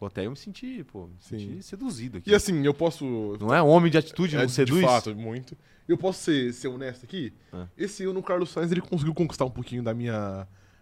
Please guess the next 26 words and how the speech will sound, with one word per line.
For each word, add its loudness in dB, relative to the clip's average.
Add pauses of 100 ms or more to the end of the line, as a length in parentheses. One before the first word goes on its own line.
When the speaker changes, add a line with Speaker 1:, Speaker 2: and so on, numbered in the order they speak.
(100)
Speaker 2:
da 4
minha 4
atenção, -2
velho, -2
um -8
pouquinho -6
da 0
minha 0
simpatia. -4 (160)
Speaker 1:
Claro. -6
Speaker 2:
Sempre 2
fui, 4
não, -4
não -4
fui 0
hater, -4
né? -6
Mas -4
eu -2
nunca -6
fui -2
muito 0
com 0
a -2
cara 2
dele. 0